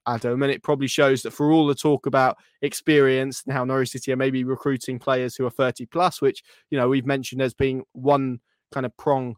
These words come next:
of their, um, recruitment strategy this summer, a lot of their work, and again, Stuart Webber touched on this, to be fair, is probably gonna need to come in that mid-range bracket, which can be difficult for a host of reasons.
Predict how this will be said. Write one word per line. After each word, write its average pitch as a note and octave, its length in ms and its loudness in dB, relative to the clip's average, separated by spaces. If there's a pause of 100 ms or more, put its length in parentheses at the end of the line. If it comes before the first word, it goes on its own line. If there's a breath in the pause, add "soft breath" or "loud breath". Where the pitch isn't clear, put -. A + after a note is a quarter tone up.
of B2 160 -8
their, B2+ 380 0
um, A#2+ 260 -6
recruitment B2+ 400 -6
strategy B2 460 -4
this B2 200 -4
summer, A#2 400 -4 (580 soft breath)
a C#3 80 -2
lot D#3 160 6
of C3+ 100 -4
their B2+ 140 0
work, D#3 260 2
and D3 60 -4
again, D3+ 180 0
Stuart C#3+ 260 0
Webber C3 200 0
touched - 300 -6
on A#2 80 -4
this, A#2 160 -10
to - 80 -18
be A2+ 80 -8
fair, B2 420 -4 (320 soft breath)
is D#3 140 0
probably D3+ 240 -2
gonna D3+ 120 2
need D3+ 200 0
to - 80 -12
come C#3+ 240 0
in C#3 60 -2
that C#3 140 0
mid-range B2 840 0
bracket, A2 420 -4
which B2 240 -4 (140)
can D3 180 2
be C#3 80 0
difficult C3+ 420 -2
for C#3 140 -2
a B2+ 40 0
host C3+ 280 -2
of A#2 80 -12
reasons. A#2 500 -6